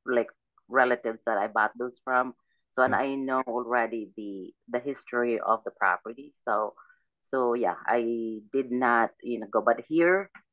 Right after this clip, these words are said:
Speaker 1: I've always done it. Even new builds, I always done it. So, uh, and then I go, just go through,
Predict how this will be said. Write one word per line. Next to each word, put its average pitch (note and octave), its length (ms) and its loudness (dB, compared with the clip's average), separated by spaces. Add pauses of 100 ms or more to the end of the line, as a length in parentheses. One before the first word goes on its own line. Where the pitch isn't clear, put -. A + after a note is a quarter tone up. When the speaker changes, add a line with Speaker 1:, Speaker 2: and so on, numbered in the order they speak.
Speaker 1:
I've A#2+ 180 -2
always B2 380 2 (120)
done G2 240 -8
it. F2 140 -10 (100)
Even C#3+ 300 -4
new C#3+ 200 -2
builds, C#3+ 380 2 (120)
I G2+ 60 0
always A2+ 360 0
done G2+ 240 -4
it. G#2 80 -12 (200)
So, G#2 360 -2 (580)
uh, B2+ 220 4
and D#3 140 2
then F#3+ 120 -2
I G3+ 120 -6
go, F#3 180 -10
just F3+ 180 -6
go E3+ 300 0
through, D#3+ 540 -6